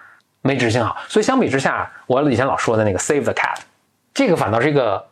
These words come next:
可执行多的一个方法。就说，OK，你需要一个人一上来让大家喜欢他，让大家关心他的命运，你把他塑造成一个好人。那怎么塑造成一个好人呢？让他做一件善事。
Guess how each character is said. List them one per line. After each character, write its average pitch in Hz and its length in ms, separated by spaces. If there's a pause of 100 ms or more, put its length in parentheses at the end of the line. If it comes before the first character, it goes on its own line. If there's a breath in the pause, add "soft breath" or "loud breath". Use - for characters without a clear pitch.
(360)
可 127 240
执 131 180
行 135 220
多 175 280
的 156 80
一 92 80
个 85 60
方 - 180
法。 - 140 (460)
就 147 100
说， 156 160
OK， 156 180
你 117 140
需 151 140
要 139 100
一 117 100
个 127 120
人 107 260
一 123 60
上 113 240
来 95 180
让 110 140
大 104 100
家 110 100
喜 - 220
欢 - 180
他， - 160
让 117 160
大 107 120
家 110 260 (420 loud breath)
关 156 300
心 160 120
他 135 100
的 131 60
命 117 220
运， 95 100 (460)
你 123 80
把 120 120
他 110 60
塑 - 180
造 107 80
成 101 140
一 98 80
个 98 240 (280)
好 - 260
人。 85 180 (220)
那 139 100
怎 123 120
么 101 60
塑 143 120
造 123 80
成 98 100
一 101 40
个 101 60
好 - 120
人 - 100
呢？ 90 180
让 113 120
他 113 80
做 113 160
一 101 40
件 101 120
善 98 240
事。 - 180